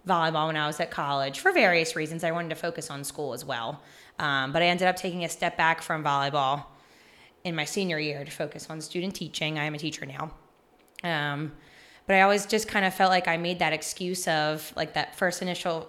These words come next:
shock I had c-, trying to come back and play volleyball. And I thought, "Well, I can take a step back." And then I kinda hung on to that, like,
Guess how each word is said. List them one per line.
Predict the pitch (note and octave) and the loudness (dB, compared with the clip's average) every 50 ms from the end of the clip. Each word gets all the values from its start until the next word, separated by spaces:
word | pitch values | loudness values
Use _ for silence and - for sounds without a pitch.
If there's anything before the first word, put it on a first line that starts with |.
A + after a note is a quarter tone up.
| - - | -12 -10
shock | - - G3 D#3+ D#3+ E3 - | -6 0 2 2 2 2 2
I | F3 E3+ | 2 2
had | F3+ F#3+ F#3+ F#3+ G3 G3+ A3 A#3+ B3+ - - - | 4 4 6 6 6 6 4 2 -4 -8 -12 -14
c-, | - - - | -14 -14 -12
trying | - - F3+ D#3 D#3 | -8 -6 -4 -4 -4
to | E3+ | -6
come | - - D#3+ | -6 -6 -4
back | D#3 D3+ D#3+ - D#3+ | -4 -4 -4 -4 -8
and | E3 - | -8 -6
play | - D#3+ | -4 -2
volleyball. | D3+ D#3 D3+ D3+ D#3 E3+ F3+ F#3+ G3+ G#3+ A3 - - - - - - - - - - _ _ _ - | 0 2 2 2 4 4 4 4 4 4 2 -2 -8 -16 -20 -20 -20 -20 -20 -20 -20 _ _ _ -8
And | F3 | -8
I | E3 | -6
thought, | E3 - F#3 G3+ | -4 -2 -2 2
"Well, | C4+ E4+ F#4+ | 4 4 6
I | G4 G4 G4+ | 6 6 6
can | G4 A#4 A4+ | 4 0 0
take | G#4+ - A#3 A3 | 2 2 2 2
a | F#3 E3+ | 2 -2
step | - - E3 D#3 - - | -2 -2 -2 -2 -2 -4
back." | - C3+ C#3 C#3+ D3 - - | -6 -6 -6 -8 -8 -8 -10
And | D#3 D#3 | -10 -10
then | D3+ D3 - - | -10 -12 -8 -6
I | - E3 | -6 -6
kinda | - - F3+ E3 E3 | -4 -2 -2 -2 -2
hung | D#3 F3 E3 D#3+ | -2 -4 -2 -2
on | D#3+ D#3+ D#3 | -2 -2 -4
to | - - E3 | -4 -2 0
that, | D3+ C#3+ C#3+ - | 0 0 0 0
like, | - C#3+ C#3 | -2 -4 -4